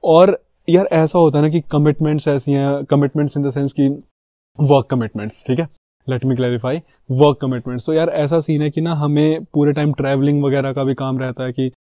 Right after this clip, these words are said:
कभी इस सिटी में जाना, शोज करने, इवेंट्स करने, तो यार नहीं हो पाता है। But ना आप सब लोग मोहब्बत हो,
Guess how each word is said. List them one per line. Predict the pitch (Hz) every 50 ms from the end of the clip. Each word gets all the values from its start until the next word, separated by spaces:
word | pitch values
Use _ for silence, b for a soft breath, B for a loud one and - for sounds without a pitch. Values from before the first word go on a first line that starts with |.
| - -
कभी | 143 139 135 131
इस | 135 -
सिटी | - - - - 139 131 123 135
में | 131 131 123
जाना, | 127 123 123 127 127
शोज | - - 135 135 131 120 -
करने, | 139 123 123 127 123 123
इवेंट्स | 123 127 131 127 -
करने, | - 131 123 123 123 123 127 _ _ _ _ _ _ _ _ _ _ _ _ _
तो | - 151
यार | 147 151 151 156
नहीं | 151 151 135 123 147 156 147
हो | 131 123 117
पाता | 107 110 107 104 101 - 110 110 113
है। | 110 - _ _ 131
But | 135 135 123
ना | 139 143 143
आप | 143 143 139
सब | - - - - - 143 139 143
लोग | 147 147 139 131
मोहब्बत | 139 127 110 123 127 127 127 131 127 -
हो, | 127 127 -